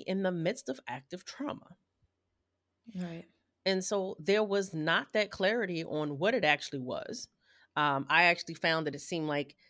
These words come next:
Speaker 1: there wasn't a lot of, mm, it wasn't really clear what was expected because everybody just started talking about it. And it was like, "Wait, what are we doing again?" It was like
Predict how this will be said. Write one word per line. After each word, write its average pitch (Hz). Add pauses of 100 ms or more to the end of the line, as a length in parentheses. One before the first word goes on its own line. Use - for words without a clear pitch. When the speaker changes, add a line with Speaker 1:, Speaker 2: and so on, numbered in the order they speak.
(140)
Speaker 1:
there 160
wasn't 160
a 165
lot 147
of, 139 (480)
mm, 233 (720)
it 240
wasn't 240
really 214
clear 185
what 147
was 143
expected - (180)
because 170
everybody 180
just 160
started 151
talking 226
about 151
it. 156
And 165
it 175
was 170
like, 170 (340)
"Wait, 175
what 180
are 214
we 254
doing 302
again?" 339 (180)
It 208
was 208
like 208